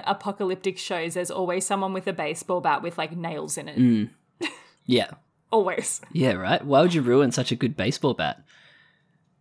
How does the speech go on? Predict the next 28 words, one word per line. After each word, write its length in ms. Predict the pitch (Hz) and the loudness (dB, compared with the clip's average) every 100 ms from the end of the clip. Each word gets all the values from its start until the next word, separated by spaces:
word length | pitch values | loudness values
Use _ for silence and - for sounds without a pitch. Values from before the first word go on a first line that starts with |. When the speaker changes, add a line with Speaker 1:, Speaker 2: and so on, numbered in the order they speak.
| - | 2
Speaker 2:
That 80 | |
would 80 | 151 | 4
be 80 | 196 | 4
so 260 | - 147 151 | 2 4 4
hard 280 | 123 117 | 2 0
to 80 | - | 0
hammer 220 | 139 123 | -2 -2
a 80 | 101 | -2
nail 240 | 95 92 110 | -4 -6 -6
through 160 | 123 | -6
a 60 | 107 | -6
baseball 360 | 85 - - | -6 -8 -4
Speaker 1:
Does 200 | 349 392 | 2 2
Speaker 2:
bat. 80 | 349 | 2
Speaker 1:
Negan 360 | 277 294 392 440 427 | 0 0 0 2 4
have 160 | 427 | 2
a 80 | 427 | 2
baseball 480 | 330 320 - 330 320 | 0 -2 -4 -6 -4
bat 300 | 311 302 - _ _ _ - | -2 -2 -6 _ _ _ -20
with 280 | - 254 277 | -6 -6 -4
nails 360 | 254 247 262 262 | -2 -2 -2 -4
in 140 | 294 | -6
it 240 | 381 370 - _ _ _ - | -6 -10 -12 _ _ _ -4
in, 220 | 226 220 | -2 0
um, 540 | 208 196 190 185 180 - | 0 0 -4 -10 -16 -10
Speaker 2:
Who? 240 | - - 202 | -2 0 2
Speaker 1:
Walking 340 | 208 208 196 | 0 -2 -8
Dead? 300 | 175 175 285 | -6 -6 -8